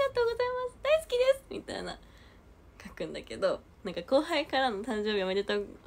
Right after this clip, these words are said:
おめでとう」っていうlineって、なんか、「姫さんおめでとうございます。いつも、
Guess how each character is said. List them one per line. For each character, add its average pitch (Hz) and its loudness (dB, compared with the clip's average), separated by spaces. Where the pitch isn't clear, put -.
お - -8
め 202 -4
で - -4
と 208 -2
う」 - 0
っ 208 -6
て - -8
い - -4
う 170 -6
line 170 -6
っ 180 -10
て、 - -6
な 190 -4
ん 165 -8
か、 - -6
「姫 294 0
さ 277 -2
ん 247 -2
お 247 -2
め 254 -4
で 277 -10
と 285 -2
う 294 -4
ご 302 -2
ざ 302 -4
い 302 -4
ま 302 -6
す。 - -14
い 262 -10
つ - -8
も、 240 -4